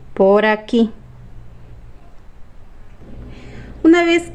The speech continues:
que hayamos pasado costura uniendo la parte del bies,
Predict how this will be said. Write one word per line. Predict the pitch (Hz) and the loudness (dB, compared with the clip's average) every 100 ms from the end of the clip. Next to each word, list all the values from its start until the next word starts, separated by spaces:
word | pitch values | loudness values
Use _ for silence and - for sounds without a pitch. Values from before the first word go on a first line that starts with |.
| - | 0
que | 214 | 2
hayamos | 196 220 254 277 | 6 6 4 2
pasado | - 196 208 208 208 | -2 0 2 2 0
costura | 190 - 196 196 | -6 0 2 4
uniendo | 165 190 190 196 202 190 190 | 6 6 8 10 8 8 6
la | 180 170 | 4 2
parte | 180 175 226 233 | -2 0 4 6
del | 240 | 6
bies, | 190 - 180 196 285 - | 4 2 6 6 6 -2